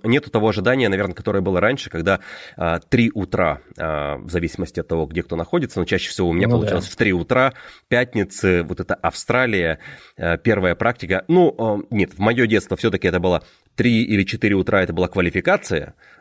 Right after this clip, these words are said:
Speaker 1: э, практику никто не смотрел и
Speaker 2: Это
Speaker 1: почти
Speaker 2: правда,
Speaker 1: никто не
Speaker 2: да.
Speaker 1: показывал, но, тем не менее, вот этот момент,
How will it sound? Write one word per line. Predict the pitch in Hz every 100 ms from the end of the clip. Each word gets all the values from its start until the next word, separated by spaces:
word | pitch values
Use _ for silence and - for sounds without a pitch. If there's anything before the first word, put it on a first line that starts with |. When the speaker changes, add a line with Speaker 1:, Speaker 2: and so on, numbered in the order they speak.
| -
Speaker 1:
э, | 90
практику | 85 - 95 - -
никто | 92 98 87
не | 78
смотрел | 87 85 87
и | 76 87 - -
Speaker 2:
Это | 117
Speaker 1:
почти | 117 -
Speaker 2:
правда, | 113
Speaker 1:
никто | 98 90 101
не | 82
Speaker 2:
да. |
Speaker 1:
показывал, | - 101 226 170 104 85 - - -
но, | 113 131 127
тем | 110
не | 104
менее, | 101 127 117
вот | 90 92 -
этот | 92 90 _ -
момент, | 101 87 101 107 -